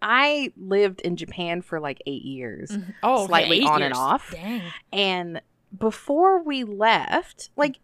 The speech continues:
Speaker 1: people watched anime and stuff. And then we,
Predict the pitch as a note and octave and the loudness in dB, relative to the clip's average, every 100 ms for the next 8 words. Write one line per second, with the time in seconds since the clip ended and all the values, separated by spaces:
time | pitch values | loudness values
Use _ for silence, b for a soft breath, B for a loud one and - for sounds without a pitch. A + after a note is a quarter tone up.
0 | _ - - C#4 G#3+ G3+ F#3+ - E3+ E3 | _ -6 2 4 6 6 4 0 0 0
1 | D#3+ D#3 D#3 D#3 D3+ D3+ - D3+ C#3 - | 0 -4 -4 -4 -6 -8 -8 -8 -8 -4
2 | D3+ C3+ C3+ _ _ F3+ G3 B3 C#4+ C4+ | -2 -2 -6 _ _ -10 -2 0 2 0
3 | B3+ A3 | -2 -4